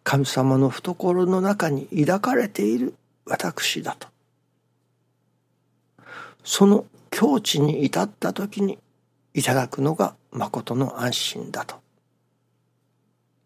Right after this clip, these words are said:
では、どうしたらその神様の懐の中に抱かれている我というものを実感できているのか。これはそれこそ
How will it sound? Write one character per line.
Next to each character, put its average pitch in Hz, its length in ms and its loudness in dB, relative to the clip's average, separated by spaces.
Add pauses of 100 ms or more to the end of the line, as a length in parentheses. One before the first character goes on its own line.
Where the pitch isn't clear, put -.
(1000)
で 151 160 6
は、 117 360 -2
ど 190 440 0
う 247 60 -2
し - 140 -4
た 117 140 -4
ら 107 180 0
そ - 160 -4
の 147 240 2 (140)
神 143 240 0
様 120 280 2
の 127 120 2
懐 147 580 2
の 147 160 4
中 147 300 0
に 123 260 -2
抱 - 140 0
か 175 140 -2
れ 147 140 0
て - 160 -14
い 180 160 -2
る 233 140 -8 (140)
我 175 300 4 (180)
と 131 120 6
い 139 120 8
う 127 40 0
も 147 120 0
の 156 220 0
を - 100 -4
実 139 240 -8
感 143 340 -4
で 131 100 -8
き - 120 -12
て 151 100 -4
い - 60 -6
る - 80 -12
の 135 100 -14
か。 - 160 -14 (2000)
こ - 120 -6
れ 117 100 0
は 107 200 -2
そ - 140 -6
れ 120 100 2
こ 135 120 -10
そ - 280 0